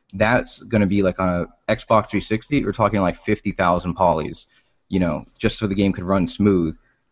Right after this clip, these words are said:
But yeah, so everything needs to be optimized, you know, just in terms of, like, if I give something to an artist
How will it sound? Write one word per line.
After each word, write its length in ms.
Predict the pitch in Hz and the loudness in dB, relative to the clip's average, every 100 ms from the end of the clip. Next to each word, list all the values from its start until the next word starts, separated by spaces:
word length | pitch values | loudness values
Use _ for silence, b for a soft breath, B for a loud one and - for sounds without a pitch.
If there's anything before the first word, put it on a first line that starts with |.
| _ - | _ -4
But 160 | - 104 | 0 4
yeah, 100 | 107 | 2
so 160 | - 113 | 2 4
everything 320 | 131 170 139 | 4 4 4
needs 100 | 113 | 4
to 60 | |
be 60 | 92 | 4
optimized, 500 | 107 104 90 85 82 | 2 0 -2 -2 -2
you 60 | 92 | -4
know, 120 | 87 | -4
just 160 | 87 131 | -4 -4
in 80 | |
terms 240 | 123 117 107 | 0 0 2
of, 60 | |
like, 260 | 101 90 101 | 2 0 -2
if 140 | - 104 | -4 -2
I 80 | 107 | 2
give 200 | 127 123 | 2 2
something 240 | 123 123 | 0 0
to 80 | - | 0
an 60 | 90 | 0
artist 500 | 95 110 170 - | 2 2 0 -4